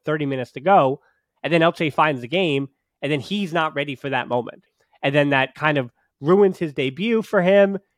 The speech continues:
It ruins the moment. Ter Stegen's all upset <laughs> and frustrated, and the team is angry they didn't get the clean sheet when Araujo comes off, because it was important also to get Araujo a few minutes just to rest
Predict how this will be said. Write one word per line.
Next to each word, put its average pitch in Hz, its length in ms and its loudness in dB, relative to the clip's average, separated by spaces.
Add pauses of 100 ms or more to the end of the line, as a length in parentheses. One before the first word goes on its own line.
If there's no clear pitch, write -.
(120)
It 139 100 -4
ruins 160 440 -2
the 135 80 -2
moment. 190 600 4 (240)
Ter 139 100 -6
Stegen's 185 460 0
all 175 320 2
upset 170 500 0
<laughs> - 20 -2
and 185 100 -4
frustrated, 160 600 0
and 139 180 2 (320)
the 160 60 -8
team 185 240 0
is 135 280 -6
angry 151 260 -2
they 143 140 -2
didn't 139 180 -4
get 123 120 -6
the 123 60 -14
clean 123 220 -10
sheet 123 320 -12
when 120 140 -6
Araujo 113 300 -4
comes 107 320 -12
off, - 200 -8 (320)
because 147 180 -2
it 151 40 2
was 147 100 0
important 170 360 0
also 147 200 -2
to 131 60 -14
get 135 100 -8
Araujo 127 500 -2 (360)
a - 40 -14
few 190 200 -2
minutes 156 300 0
just 160 220 -6
to 151 80 -6
rest 127 360 -2